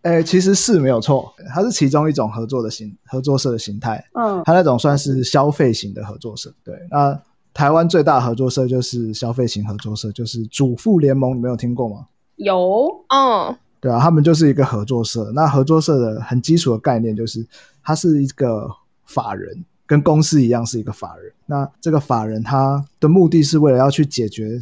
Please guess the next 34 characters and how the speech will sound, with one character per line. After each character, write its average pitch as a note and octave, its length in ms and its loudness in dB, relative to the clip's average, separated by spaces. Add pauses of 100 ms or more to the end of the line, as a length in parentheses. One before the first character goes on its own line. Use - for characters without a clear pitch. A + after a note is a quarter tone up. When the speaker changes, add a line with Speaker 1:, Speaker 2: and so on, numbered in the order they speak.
Speaker 1:
这 D#3+ 140 2
所 C3 180 0
有 A#2+ 100 2
人 G#2 200 -6
的 G#2+ 200 -14 (200)
共 C#3 180 0
同 A2 220 -6
问 B2+ 180 -6
题。 - 160 -20 (200)
它 E3+ 160 -2
最 E3+ 240 2
大 C#3 180 4
的 A#2 120 -2
差 B2+ 260 -2
别 A#2 220 -8
跟 B2 180 -2
公 C3 180 0
司 C3 200 -4
最 C3 160 -4
大 A#2+ 140 -8
的 A2+ 40 -10
差 A2+ 180 -10
别 G#2+ 140 -14
就 B2+ 160 -12
是， A#2+ 280 -12
每 C3+ 180 -2
一 - 20 0
个 D3+ 340 0 (280)
合 C#3 160 0
作 F3 120 2
社 D3+ 220 0
的 A#2+ 80 -2
社 A#2 300 -2
员 G2 120 -12